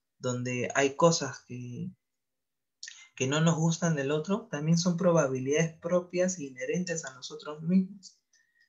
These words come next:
Y el no reconocerlos hace de que, eh, queramos dividir al mundo entre buenos y malos y constantemente estar viendo las cosas desde una superioridad moral, ¿no?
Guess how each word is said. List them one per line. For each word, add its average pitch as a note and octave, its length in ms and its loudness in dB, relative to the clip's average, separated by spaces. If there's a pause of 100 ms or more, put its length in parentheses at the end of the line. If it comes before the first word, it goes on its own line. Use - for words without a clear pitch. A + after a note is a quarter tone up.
(300)
Y B2+ 80 -2
el C3 160 0
no D#3+ 140 4
reconocerlos E3 1080 0 (100)
hace C#3 300 0
de D3 220 2
que, D3+ 280 -4 (240)
eh, - 160 -8
queramos C#3+ 500 2
dividir C3+ 540 -2
al C#3 160 -2
mundo D#3 340 -2
entre D3+ 240 -2
buenos D3+ 400 0
y C#3+ 80 -18
malos D3 520 -6 (260)
y C3+ 180 -2
constantemente C#3+ 840 -4
estar C#3+ 300 -4
viendo C#3+ 280 -2
las C3+ 180 -2
cosas C#3+ 360 -8
desde C3+ 180 -4
una C#3 140 -6
superioridad B2 760 -8
moral, B2+ 460 -6
¿no? F#3 200 -14